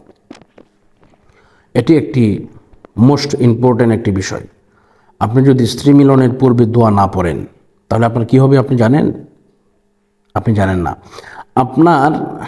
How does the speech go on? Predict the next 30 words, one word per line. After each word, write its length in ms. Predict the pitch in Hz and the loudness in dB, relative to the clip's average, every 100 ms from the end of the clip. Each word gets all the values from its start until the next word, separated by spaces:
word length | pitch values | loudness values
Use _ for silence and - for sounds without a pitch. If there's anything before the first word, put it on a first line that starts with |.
| - _ | -18 _
স্ত্রীর 440 | - - 156 170 | -20 -4 0 0
সাথে 520 | 147 - 113 110 85 - - | 0 -2 -2 -4 -4 -10 -12
আপনার 380 | - 120 127 139 | -6 -2 0 0
যে, 280 | 127 131 120 | 2 2 4
এই 100 | 113 | 2
যে 220 | 113 113 98 78 - - | 2 2 0 -6 -12 -12
সামনের 520 | - 131 127 135 147 | -4 -2 2 2 2
যে 320 | 120 104 76 - - _ | 0 -4 -4 -12 -20 _
সুপারির 440 | - 139 131 127 120 | -2 0 2 2 2
মাথার 320 | 117 113 123 | 2 0 -2
মতো, 280 | 110 98 90 | -2 -4 -6
এখানে 360 | - 117 151 160 | -6 0 2 2
শয়তান 420 | - 113 117 117 | 0 -4 -2 0
লেপ্টে 380 | 104 107 110 95 | 0 -2 -4 -6
যায়, 200 | 82 - - _ _ _ _ - | -6 -10 -16 _ _ _ _ -8
এখানে 280 | 92 123 | 0 0
শয়তান, 540 | 113 107 98 117 131 - | 2 -2 0 0 0 0
আহ, 160 | 95 104 90 90 - 73 78 - | -4 -6 -8 -10 -14 -12 -12 -10
এ 140 | - 113 | -4 -2
হয়ে 260 | 95 110 | 0 0
যায়, 160 | 90 65 | -2 -6
একসাথে 400 | 60 107 123 117 | -6 -6 -4 -2
হয়ে 180 | 104 95 | -2 -2
যায়। 120 | 92 | -4
এরপরে 580 | - 95 107 143 - - - - - | -8 -8 -4 -2 -2 -6 -20 -20 -10
আপনার 320 | - - 107 107 | -10 -6 -4 -4
স্ত্রীর 320 | - - 110 | -6 -2 0
সাথে 560 | - 104 104 107 98 - | 0 -4 -2 -2 -2 -4
আপনার 380 | 113 - 110 | -8 -4 -6
সাথে, 500 | 101 - 113 - - | -4 -8 -4 -2 -2